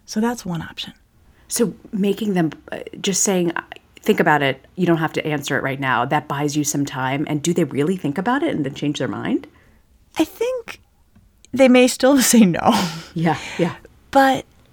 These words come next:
Speaker 1: it ups your odds of getting
Speaker 2: Mm.
Speaker 1: a yes, or it ups your odds of actually getting a conversation. All right. And that's what we're gonna wanna think through about this mom and this kid, is how to have a conversation. The second option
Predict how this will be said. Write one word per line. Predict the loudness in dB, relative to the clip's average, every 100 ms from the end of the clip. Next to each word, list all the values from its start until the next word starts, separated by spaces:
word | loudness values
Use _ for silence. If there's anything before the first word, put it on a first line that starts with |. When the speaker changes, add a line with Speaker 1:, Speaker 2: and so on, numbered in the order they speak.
| _ -20 _ _ _ -2
Speaker 1:
it | -2 -2 -4 0
ups | 0 0 -2
your | -2 -2
odds | -8 -10 -14 -12 -10 -10 _
of | -4
getting | 0 0 0
Speaker 2:
Mm. | -2
Speaker 1:
a |
yes, | -6 -6 -6 -2
or | 2
it | 2 0
ups | -4 -4
your | -2
odds | -2 -4
of | -4
actually | -6 -6
getting | -8 -8 -8
a | -10
conversation. | -10 -10 -8 -8 -8 -8 -10 -12 -16 -4
All | 0
right. | 2
And | 4 4
that's | 4 0
what | -2
we're |
gonna | -4 -4
wanna | -4 -8
think | -8 -12
through | -10 -10 -10 -10
about | -8 -8 -8
this | -8 -6 -6
mom | -4 -4 -4
and | -4
this | -8 -12 _
kid, | -6 0 0
is | 0 -4
how | -6
to | -6
have | -8 -10
a |
conversation. | -12 -12 -12 -12 -10 -8 -6 -8 -10 -20 -20 -20 -20 -20 -20 -8
The | -4
second | -4 -2 -6 -6 -10 -6
option | -6 -4 -4 -4